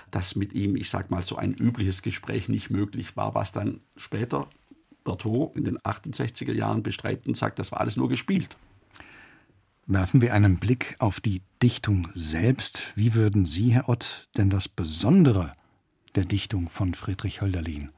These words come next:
Speaker 2: beschreiben?
Speaker 1: Vielleicht fange ich sogar mit den damaligen Zeitgenossen an.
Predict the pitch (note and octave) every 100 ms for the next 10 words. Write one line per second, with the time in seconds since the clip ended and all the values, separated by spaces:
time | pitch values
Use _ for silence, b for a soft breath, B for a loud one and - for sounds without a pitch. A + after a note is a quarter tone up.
0 | _ - G#2 - D2 C#2+ - - - _
1 | B B B B B B B B B B
2 | B _ - D3+ E3+ A3 G#3 F3 F3+ E3+
3 | D3+ D3+ C#3+ D3+ C#3 D3+ F3+ D#3+ C3+ B2+
4 | B2 A#2+ - - G3 C4 C#3 G2+ F2 -
5 | - G#2 C#3 -